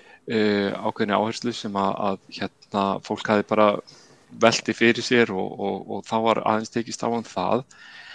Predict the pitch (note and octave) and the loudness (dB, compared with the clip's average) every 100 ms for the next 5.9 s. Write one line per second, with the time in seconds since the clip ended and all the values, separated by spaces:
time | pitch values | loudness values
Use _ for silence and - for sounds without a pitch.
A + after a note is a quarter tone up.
0 | - - - - A2 A2 B2 C3 A#2+ D#3 | -18 -16 -12 0 4 8 8 8 4 4
1 | - D#3+ C#3 - C3 D3 - D#3 C#3 C3 | 8 8 8 4 0 0 -2 -2 0 2
2 | C#3+ D#3+ C#3 C3 - C#3 C3 - C3 - | 2 2 0 0 -4 -2 -2 -4 -6 -4
3 | C3 G#2+ - - - - A#2 - - - | 0 0 0 -16 -14 -8 -6 -6 -8 -4
4 | A#2+ B2+ B2 A2+ - - A#2+ A#2 - - | 0 2 0 -2 -4 -4 -2 -2 -2 -4
5 | A#2+ - A#2 A2 G#2 F#2 F#2 G2 D3+ | -4 -4 0 0 -2 -4 0 0 -2